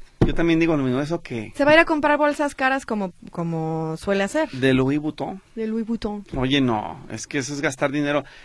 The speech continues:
Speaker 1: Tanto que alegaba que no hay dinero para los atletas y
Speaker 2: Y
Speaker 1: que
Speaker 2: se
Speaker 1: el,
Speaker 2: rumora
Speaker 1: que,
Speaker 2: que viajaron
Speaker 1: que
Speaker 2: en
Speaker 1: la
Speaker 2: primera
Speaker 1: austeridad
Speaker 2: clase.
Speaker 1: republicana.
Speaker 2: En primera clase se fue ella y otros cuantos.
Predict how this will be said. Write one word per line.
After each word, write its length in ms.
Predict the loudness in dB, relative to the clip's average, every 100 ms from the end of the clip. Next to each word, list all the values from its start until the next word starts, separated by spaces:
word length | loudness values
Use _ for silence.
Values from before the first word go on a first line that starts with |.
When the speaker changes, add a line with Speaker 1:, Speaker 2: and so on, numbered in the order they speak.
| -20 2
Speaker 1:
Tanto 280 | 4 4 4
que 80 | 6
alegaba 400 | 6 6 4 2
que 100 | 2
no 120 | 2
hay 100 | 2
dinero 600 | 2 2 0 2 2 2
para 180 | 0 0
los 140 | -2
atletas 600 | -6 -4 -2 0 -2 -2
y 40 | 0
Speaker 2:
Y 40 |
Speaker 1:
que 140 | 4
Speaker 2:
se 80 | 8
Speaker 1:
el, 60 | 8
Speaker 2:
rumora 320 | 6 6 4
Speaker 1:
que, 60 | 4 2
Speaker 2:
que 20 |
viajaron 320 | 2 4 4
Speaker 1:
que 80 | 6
Speaker 2:
en 60 |
Speaker 1:
la 80 | 6
Speaker 2:
primera 180 | 6 6
Speaker 1:
austeridad 360 | 6 8 8 6
Speaker 2:
clase. 100 | 4
Speaker 1:
republicana. 880 | 2 4 2 2 2 2 2 -2 -2
Speaker 2:
En 120 | 0
primera 320 | 2 6 6
clase 300 | 6 4 2
se 100 | -2
fue 240 | -2 -2 0
ella 300 | 0 2 2
y 120 | 2
otros 280 | 0 0 -4
cuantos. 460 | -4 -6 -8 -10